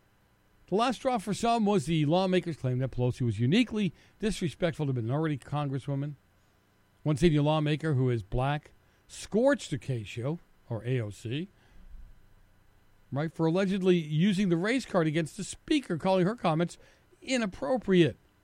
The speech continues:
Some lawmakers have even turned the tables, arguing that the group aligned with her is targeting black lawmakers for potentially primary challenges and questioning their comments. Think about that. See, this whole race thing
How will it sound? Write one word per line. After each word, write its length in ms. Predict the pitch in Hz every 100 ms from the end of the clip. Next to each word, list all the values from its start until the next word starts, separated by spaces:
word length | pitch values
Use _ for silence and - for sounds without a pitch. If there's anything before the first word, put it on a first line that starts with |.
| _ _ _ _ -
Some 240 | - 240 254
lawmakers 480 | 220 185 175 170 156
have 100 | 165
even 160 | 165
turned 240 | 139 208 175
the 60 |
tables, 380 | 151 208 233 151
arguing 320 | 160 156 165
that 100 | 156
the 80 | 139
group 300 | 135 190 - - - - _ -
aligned 480 | 143 160 220 277 214
with 140 | 175
her 160 | 147 143
is 80 | -
targeting 420 | 165 151 139 127
black 400 | 135 190 277 202
lawmakers 520 | 147 127 127 131 139
for 100 | 143
potentially 480 | 117 147 143 - 135
primary 420 | 139 139 127 123
challenges 600 | - 170 180 143 143 - _ _ _ _ _
and 180 | 185 160
questioning 680 | - 247 262 - 226 180 156
their 160 | 170
comments. 640 | 170 214 233 175 113 - - _ _ _ _ - - - _ _ _ _ -
Think 100 | 170
about 200 | 156 139
that. 360 | 202 226 160 - - _ _ _ _ _ _ _ _ _ _ _ _ _ _
See, 160 | - 185
this 200 | 151 135
whole 200 | 170 175
race 380 | 139 196 262 -
thing 280 | 180 139